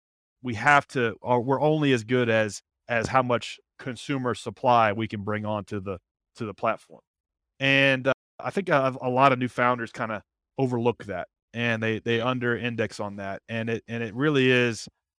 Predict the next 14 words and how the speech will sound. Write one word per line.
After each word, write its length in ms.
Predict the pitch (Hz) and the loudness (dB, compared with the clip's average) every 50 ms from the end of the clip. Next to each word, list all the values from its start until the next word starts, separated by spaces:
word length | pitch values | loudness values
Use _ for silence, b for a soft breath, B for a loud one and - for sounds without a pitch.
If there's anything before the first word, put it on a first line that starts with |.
| _ _ _ _ _ - | _ _ _ _ _ 2
as 300 | 135 147 160 175 147 170 | 4 6 6 6 4 2
important 560 | 180 165 - 185 185 185 170 175 180 175 - - | -4 -4 -2 0 0 0 0 -2 -6 -6 -6 -4
or, 360 | 135 127 123 123 123 117 - _ | 0 2 2 2 2 0 -2 _
or 200 | - 123 120 120 | -4 -2 -2 -2
more 260 | 123 131 131 135 127 | 0 0 0 0 0
important 400 | 120 107 - 123 117 107 107 104 | 0 -2 -4 -4 -4 -4 -4 -4
than 220 | 113 113 110 104 | -4 -4 -2 0
what 140 | 110 139 123 | -2 -2 0
you're 100 | 127 120 | 0 -2
doing 200 | 113 120 117 113 | -2 -4 -4 -4
in 60 | 107 | -6
the 60 | 101 | -10
first 260 | 95 - 113 107 - - | -8 -4 -6 -6 -6 -6
place. 240 | 101 87 92 - | -12 -12 -12 -14